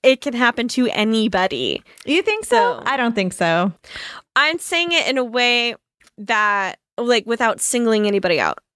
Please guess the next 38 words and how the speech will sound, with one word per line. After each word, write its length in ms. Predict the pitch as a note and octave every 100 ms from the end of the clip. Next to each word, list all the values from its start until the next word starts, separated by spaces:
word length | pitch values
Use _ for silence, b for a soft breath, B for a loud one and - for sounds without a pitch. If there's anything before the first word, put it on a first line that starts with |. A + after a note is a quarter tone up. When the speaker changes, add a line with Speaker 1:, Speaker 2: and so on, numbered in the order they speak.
| -
Speaker 1:
Like, 140 | A#3
I 60 | B3+
don't 120 | C4
wanna 140 | C4
say, 380 | C4+ C#4 A#3+ A#3
like, 400 | A3+ G#3+ G#3 - _ _ - B B B B B _ -
"Oh, 240 | B3 A#3+ A#3
Speaker 2:
It 100 | C4
Speaker 1:
you're 100 | A#3
pathetic," 800 | - A#3+ - B3 A#3 G#3+ - -
and 360 | B3 A#3 G#3+ G3+
Speaker 2:
Oh, 160 | B3 A#3+
Speaker 1:
that's 220 | G#3+ G#3+
Speaker 2:
right. 320 | D#3+ G3+ F#3+
Speaker 1:
why 40 | F#3
Speaker 2:
So 80 |
any 280 | C4 C4+ C#4+
group 440 | A3 G3+ G#3 G#3 G3+
of 180 | E3
people 520 | - E3+ - C#3 A#2+ F#3
could, 400 | G3+ B2+ A2 -
like, 180 | F3+ E3
Speaker 1:
Mm-hmm. 200 | C#4+ A#3+
Speaker 2:
sure, 280 | A#3 D3+ F3
like, 420 | G3+ F#3+ - - _
being 460 | C4 B3+ B3 A3+ G3+
college 380 | A#3+ G#3+ G3+ -
educated 640 | F#3 F#3+ G3 F3+ F3+ E3+
doesn't 360 | F3+ F3 F#3
preclude 460 | - F3+ - E3 -
you 140 | D#3
from 320 | D#3 D#3+ D#3 D#3+
getting 340 | E3 E3 F3
snowed 300 | - F#3 D#3
Speaker 1:
Yeah. 220 | C#4 D3+
Speaker 2:
by 60 | -
a 20 |
cult. 540 | - F#3 - - -